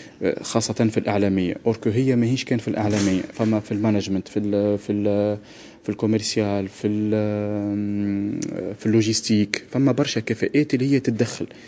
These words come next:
في البروسيس تاع التحول الرقمي. معناتها من، من الاشكاليات هو سي لي كومبيتونس.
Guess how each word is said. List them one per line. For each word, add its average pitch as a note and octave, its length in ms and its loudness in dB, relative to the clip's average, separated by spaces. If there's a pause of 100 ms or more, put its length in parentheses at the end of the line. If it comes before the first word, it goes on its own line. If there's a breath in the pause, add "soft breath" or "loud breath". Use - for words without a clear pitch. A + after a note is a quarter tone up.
(280 loud breath)
في - 60 -6
البروسيس G#2 400 -2
تاع A2+ 120 -2
التحول A2 380 -2
الرقمي. F#2+ 320 -4 (380 loud breath)
معناتها A2 240 0
من، A2+ 300 4
من - 220 -2
الاشكاليات B2 720 0
هو B2+ 340 0
سي - 180 -2
لي A2 80 2
كومبيتونس. - 600 -6